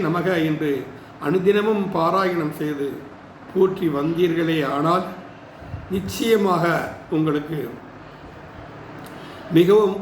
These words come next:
ஒரு உன்னதமான ஒரு தன்மை இந்த நான்கு மாதத்திற்குள் ஏற்படும். ஆனால் இதே நான்கு மாதத்திற்குள் ஏற்படக்கூடிய இந்த தன்மையை நீங்கள் அதிகமாக டாம்பிகமாக ஒரு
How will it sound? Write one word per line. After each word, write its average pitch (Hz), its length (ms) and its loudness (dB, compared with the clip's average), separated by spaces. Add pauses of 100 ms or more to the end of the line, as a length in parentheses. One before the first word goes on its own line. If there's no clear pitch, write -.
ஒரு 156 120 0 (220)
உன்னதமான 208 680 0 (140)
ஒரு 156 100 2 (120)
தன்மை 180 280 0 (160)
இந்த 156 140 -2 (180)
நான்கு 220 440 0
மாதத்திற்குள் 175 600 0 (160)
ஏற்படும். 156 380 -6
ஆனால் 147 240 0
இதே 180 180 4 (160)
நான்கு 165 440 0
மாதத்திற்குள் 170 640 0 (840)
ஏற்படக்கூடிய 202 680 2 (320)
இந்த 151 260 -2 (120)
தன்மையை 175 440 2 (680)
நீங்கள் 202 400 2 (1000)
அதிகமாக 202 580 4 (360)
டாம்பிகமாக 196 760 0 (2250)
ஒரு 160 100 4